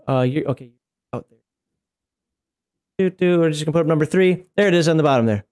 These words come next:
That's right. Games are escapism, not representation. I don't know why I couldn't remember that one. Entertainment over activism.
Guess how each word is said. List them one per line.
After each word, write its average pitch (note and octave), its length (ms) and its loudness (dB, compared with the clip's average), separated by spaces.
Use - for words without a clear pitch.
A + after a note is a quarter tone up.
That's F#3+ 160 0
right. - 260 0
Games G#3 260 2
are G3+ 80 2
escapism, F3+ 800 0
not D3+ 160 0
representation. D#3 580 0
I C3+ 40 2
don't E3+ 100 2
know D#3+ 40 2
why D3+ 120 2
I C#3+ 40 -2
couldn't D3 220 -2
remember B2+ 180 0
that G#2 120 0
one. C3 160 -6
Entertainment G#3 480 2
over F#3+ 260 2
activism. C#3+ 720 -2